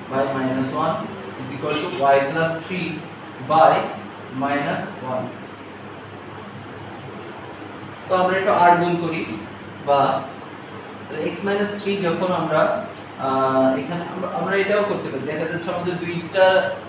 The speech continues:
আহ, দুই পাশেই মাইনাস ওয়ান আছে নিচে ভগ্নাংশে, তো আমরা এই মাইনাস ওয়ান দিয়ে দুই পাশে যদি মাল্টিপ্লিকেশন করি বা গুণ করি, তাহলে আমাদের এই মাইনাসটা থাকবে না, তখন x minus three is equal to y plus three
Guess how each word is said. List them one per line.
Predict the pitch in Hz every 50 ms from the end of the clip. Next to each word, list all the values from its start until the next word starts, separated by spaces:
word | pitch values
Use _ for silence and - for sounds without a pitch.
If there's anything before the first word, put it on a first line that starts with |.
| - -
আহ, | 160 156 156 156
দুই | 170 180 175
পাশেই | 196 196 196 208 214 202 175
মাইনাস | 165 160 160 165 170 170 196
ওয়ান | 190 190 196 185 175 170
আছে | 170 170 - 170 - 170 170 156
নিচে | 156 160 160 170 180 185 175 -
ভগ্নাংশে, | 135 131 - 131 - - - 196 208 202 - - - - - -
তো | - 185 196
আমরা | 185 185 190 196
এই | 202 180 170
মাইনাস | 165 165 165 165 170
ওয়ান | 175 185 185 190
দিয়ে | 190 208 196 170
দুই | 165 165
পাশে | 175 170 - - 180
যদি | 185 180 196 185 160
মাল্টিপ্লিকেশন | 156 156 156 156 156 160 160 165 175 185 180 -
করি | 185 175 170
বা | 165 160 160
গুণ | 160 170 170 165 170 175
করি, | 170 160 160 156 - - - - - - -
তাহলে | - 151 160 165 165 165
আমাদের | 175 180 180 190 190 190
এই | 175 165
মাইনাসটা | 156 156 156 160 151 - 185 170 - - -
থাকবে | 156 156 - 160 160 160
না, | 190 208 - 120 - - - -
তখন | - - 175 170 160 165 165
x | 165 - 170
minus | 175 175 180 180 180 - -
three | - 190 185 196 170 160
is | 151 147 151
equal | 156 151 165 170 160 165
to | 190 214 214 196 - - - - - 127 135 151 151 151
y | 156 151 156
plus | 156 160 175 170 - 107 - - - - - - -
three | - 151 160 170 -